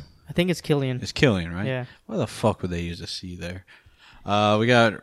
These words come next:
Speaker 2: Rose Byrne. We have Chris Evans. Very young looking Chris Evans. Uh, Cliff Curtis and, uh, some other people. Some Asian people.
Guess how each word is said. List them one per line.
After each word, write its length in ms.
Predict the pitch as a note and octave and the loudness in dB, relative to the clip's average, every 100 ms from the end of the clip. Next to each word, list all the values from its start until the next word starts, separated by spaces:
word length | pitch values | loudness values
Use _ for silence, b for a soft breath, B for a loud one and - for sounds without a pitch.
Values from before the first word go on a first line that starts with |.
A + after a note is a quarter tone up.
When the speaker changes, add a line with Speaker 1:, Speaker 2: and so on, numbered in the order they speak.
| - - | -16 -4
Speaker 2:
Rose 380 | A2+ A2+ A#2 | 4 6 6
Byrne. 420 | G#2 A2 B2+ F#3+ A3 _ _ _ _ _ _ - | 4 4 4 0 -6 _ _ _ _ _ _ -6
We 80 | |
have 120 | G2 - | -6 0
Chris 280 | - F3 - | 2 4 4
Evans. 540 | G2+ F#2+ B2+ - - _ - | 2 0 -6 -12 -20 _ -12
Very 200 | E3+ F#3 | -10 -6
young 320 | G2 D3+ A2 | -4 -2 -4
looking 280 | F2 - F2 | -6 -10 -12
Chris 280 | F2+ F2 G2+ | -12 -10 -10
Evans. 340 | F#2 F#2 - b b b b b - | -12 -16 -20 b b b b b -8
Uh, 140 | F#2 F2+ | -8 -8
Cliff 320 | - C3 A#2 | -2 -2 -2
Curtis 800 | - A#2+ A#2 A2+ A2 - - - - - | 0 2 4 4 2 -2 -4 -8 -12 -10
and, 260 | G2 G2 | -6 -4
uh, 360 | G2 G2 F#2+ G2 - - | -4 -4 -4 -8 -14 -14
some 200 | A2 G2+ | -8 -6
other 160 | F2+ | -6
people. 420 | - F#2 - F#2 - b b b b b b - | -6 -8 -8 -14 -14 b b b b b b -10
Some 180 | - A#2 | 0 4
Asian 320 | A2+ G#2+ G2 | 4 4 -2
people. 380 | G2 F#2+ G#2 | -4 -4 -8